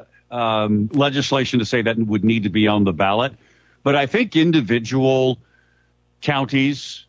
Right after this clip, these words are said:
could include that question, at least the county level, on their own without having a state law. But for statewide races, you would, you'd probably have to have a law that says that has to be on the ballot. Now, I'm not a hundred percent sure about that, but I kinda think that's how that works.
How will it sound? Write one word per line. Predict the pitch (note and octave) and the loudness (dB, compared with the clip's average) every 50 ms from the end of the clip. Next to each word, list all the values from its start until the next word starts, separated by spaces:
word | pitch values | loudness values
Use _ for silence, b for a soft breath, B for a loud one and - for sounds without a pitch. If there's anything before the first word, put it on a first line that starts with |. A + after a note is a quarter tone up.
| _ _ _ _ _ _ _ _ _ _ - | _ _ _ _ _ _ _ _ _ _ -2
could | D3+ C#3 A#2 | -2 0 2
include | A#2 A#2 A2 - - C#3 C#3 C#3 A#2 | 2 0 0 0 0 0 0 2 0
that | B2+ B2 A#2 A2+ - | 0 -4 -4 -6 -10
question, | - - C3+ B2+ B2 - - - C3 B2+ A#2+ A#2+ A#2 - | -6 -4 -2 -2 -2 -4 -6 -4 -2 0 0 -2 -2 -2
at | A2 A2+ G#2 G2 G2+ | -4 -6 -6 -6 -4
least | A#2 C#3 D#3 D#3+ - - | 0 2 2 2 0 -2
the | - G#2+ | -8 -10
county | - - C#3 C3 C3+ B2+ C#3 C3 | -6 -4 -4 -4 -2 -2 -2 0
level, | C3 C3 C3+ B2+ C#3 D3 C3+ _ _ _ _ _ _ _ - | 0 0 0 0 -2 -6 -6 _ _ _ _ _ _ _ -4
on | A2+ A#2+ A#2+ | -2 -2 0
their | A2 A2 A2 - - | 0 0 -2 -2 0
own | A#2 A#2 A#2 A#2 B2+ C3 D3 D#3 C#3+ - _ _ _ _ _ _ _ _ _ _ _ _ - | 0 2 2 2 4 4 2 2 0 -2 _ _ _ _ _ _ _ _ _ _ _ _ -2
without | G#2+ A2+ G#2+ A2+ A2+ A#2 A#2 A2 | -2 0 2 2 0 0 0 -2
having | G#2+ A#2+ A#2 A2+ G#2+ A2 G#2 | -2 -2 -2 0 0 0 -2
a | G#2 | -2
state | G2+ - - - A#2 A2+ A2 | -2 -4 -4 -2 -2 -2 -2
law. | A2 A2+ A2+ A2+ A2+ | -2 0 0 0 0
But | A2 C#3+ C3+ | 0 -2 -2
for | - F3 | -2 -4
statewide | C3+ - - _ _ - D3 C#3+ C#3+ C#3 B2+ A#2 | -4 -4 -10 _ _ -2 -2 0 0 0 -2 -2
races, | A2 A#2+ A#2 G#2+ - C3 A2+ G2 F#2 | -2 -2 -2 -2 -2 -6 -6 -4 -4
you | G#2+ A#2 A2+ | -4 -4 0
would, | A2 A2 G#2 F#2 F2 F2 | 0 0 -2 -2 -4 -4
you'd | G#2 A2 F#2+ - | -4 -4 -4 -2
probably | - C3 A#2+ A#2 A2 A2+ G2+ F#2 G#2+ G#2 F2+ | -2 -2 -2 0 -2 -2 -2 0 0 0 0
have | G#2 G#2 G2 - - | 0 -2 -4 -4 -6
to | G#2+ | -6
have | F#2 G#2 G#2 G2+ G2+ F#2 | -2 0 0 0 0 0
a | F#2+ F#2 | -2 -2
law | F2+ F2+ F#2 G#2 G#2 G2+ F#2+ E2 E2 F2 F#2 G2+ | -2 -2 -2 0 0 0 0 0 0 0 0 0
that | G2 F2 F#2 F2+ F2+ | 0 0 -2 -2 -4
says | - - A#2 G#2 F#2 F#2+ F2+ - | -4 -4 -2 -2 0 -2 -2 -2
that | F#2+ F#2 F2+ | -2 -4 -4
has | - - G2+ F2+ F2 - - | -2 -2 -2 -2 -4 -6 -6
to | - G2+ | -8 -6
be | D#2+ F#2 G2 | -2 0 0
on | F#2 F2+ F2+ | 0 2 0
the | F#2 F2 | 0 0
ballot. | D#2 E2+ G2 F2+ E2+ D#2+ F2+ | 0 0 -2 -2 -2 0 0
Now, | F#2+ G2+ | 0 2
I'm | G#2+ A2 | 2 2
not | A#2+ C3 C#3+ B2+ | 2 2 2 0
a | B2 | 0
hundred | A#2 C#3 C3+ B2+ | 0 0 0 -2
percent | - - - C#3 B2+ | -2 -4 -2 -2 -2
sure | - - - C3+ B2+ B2+ | -2 -2 -2 0 2 2
about | A#2 B2+ B2+ B2+ B2 | 2 2 0 0 0
that, | - C3+ A2+ | -2 -2 -2
but | G#2+ G2 | 0 -2
I | G2 | -4
kinda | - - A2 A2 A2+ A#2 | -4 -4 -2 0 0 0
think | A2 - B2 A#2 A2 | 0 0 -2 -2 0
that's | - A#2+ G2 - | -2 -4 -4 -2
how | - A#2 A2+ | -2 -2 0
that | A2+ A#2 - | 0 -2 -2
works. | - A2+ B2+ C3 - - | -2 -2 -4 -4 -6 -12